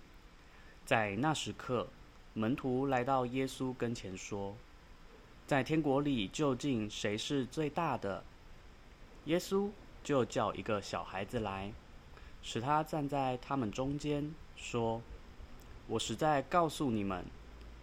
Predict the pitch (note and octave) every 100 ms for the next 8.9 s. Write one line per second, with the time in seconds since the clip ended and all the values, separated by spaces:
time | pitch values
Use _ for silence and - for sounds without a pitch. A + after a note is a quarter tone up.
0 | - A#2+ A#2 A2+ A2 G#2+ A#2 B2 G#2+ G#2
1 | C3+ A2+ G#2 G#2+ G2+ G#2 B2 - G#2+ A2+
2 | A2+ A2+ C3 - F2+ - F#2 G2 G2 F#2
3 | G2 B2 G#2 - - - - - - -
4 | C3 C#3+ F#3+ E3+ B2+ C3+ D3+ A#2+ - A2+
5 | A2 - D#2 C#2+ - - - - - -
6 | - - - - - - A#2+ C#3 D#3 B2
7 | G2 - - - - - - G#2+ A2+ A#2+
8 | A2+ A2 - C#3+ A2 - D3 C#3+ C#3+